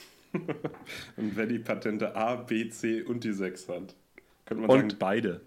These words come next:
Speaker 2: und ich weiß nicht, <laughs> und ich weiß nicht, wer, ob Karl Marx mal in Spanien war.
Speaker 1: Boah, das, das kann man doch bestimmt rausfinden.
Speaker 2: Hm.
Speaker 1: Das weiß ich auch nicht, aber das ist doch,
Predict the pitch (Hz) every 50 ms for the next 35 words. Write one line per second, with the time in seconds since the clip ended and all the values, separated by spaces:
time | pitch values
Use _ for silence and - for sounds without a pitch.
0 | - - 127 123 117 120 117 113 123 - 247 135 123 135 - 330 - - - -
1 | - - - - _ _ - - - - - - - - - - - - - -
2 | - - - - - - - 117 120 120 117 113 98 113 110 117 113 - - 123
3 | 131 147 202 - - - - - - - - - - - - - - - - -
4 | - 107 107 113 120 127 135 - - 117 - - - - 120 120 120 117 120 -
5 | - 131 120 117 110 - - 113 123 139 143 117 92 85 71 78 82 85 - -
6 | - - - _ _ - - _ - - - - _ _ _ _ _ _ _ _
7 | _ _ _ _ _ _ _ _ _ _ _ _ _ _ _ _ - - - -
8 | - _ - 95 82 76 60 - - - - - - _ _ _ _ _ _ _
9 | - 98 90 92 - - - - - - 120 120 135 120 101 95 92 - - 98
10 | 92 87 90 90 87 - - 104 90 90 92 107 107 101 90 87 87 87 - 101
11 | 98 101 98 - - 95 95 98 101 92 92 90 92 - - - - 104 - -
12 | - 107 101 -